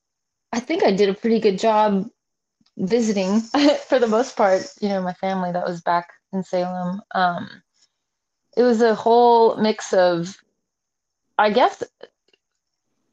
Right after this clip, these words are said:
I experienced something that actually kind of changed my life in a way. I mean, I, I will be pretty candid, I guess, with it, 'cause I feel like I've processed a lot of it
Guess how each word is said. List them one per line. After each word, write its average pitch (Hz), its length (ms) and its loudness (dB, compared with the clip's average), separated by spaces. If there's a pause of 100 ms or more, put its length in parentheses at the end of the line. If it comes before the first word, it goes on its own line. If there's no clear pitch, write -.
I 233 120 2
experienced 330 420 -2
something 214 240 2
that 185 120 0
actually 180 260 0
kind 185 220 -4
of 170 100 -18 (200)
changed 202 360 -4
my 160 140 0
life 160 420 2
in 175 200 -4
a 165 80 0
way. 160 240 2
I 165 80 2
mean, 175 140 -2
I, 165 260 -2 (240)
I 170 520 0 (1200)
will 202 180 0
be 190 260 2
pretty 220 240 0
candid, 180 460 0
I 165 120 0
guess, 175 280 -2
with 180 140 -2
it, - 120 0
'cause 185 120 -16
I 175 80 -2
feel 175 500 -2
like 180 160 -2
I've 165 140 -6
processed 175 480 -8
a - 60 -6
lot 160 180 -6
of 170 100 -10
it 175 100 -10